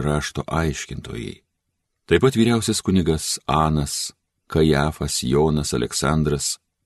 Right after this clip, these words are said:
ir kiti vyriausiojo kunigo giminės. Pastatę apaštalus susirinkusiųjų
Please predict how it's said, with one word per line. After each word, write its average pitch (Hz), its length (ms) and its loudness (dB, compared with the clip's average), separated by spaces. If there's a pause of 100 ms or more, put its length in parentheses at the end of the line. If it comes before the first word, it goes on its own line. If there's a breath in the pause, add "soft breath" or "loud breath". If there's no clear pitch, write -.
(340)
ir 92 140 4
kiti 123 320 2
vyriausiojo 98 640 2
kunigo 85 400 0
giminės. 65 640 -2 (640)
Pastatę 135 460 2
apaštalus 107 580 0
susirinkusiųjų 85 720 2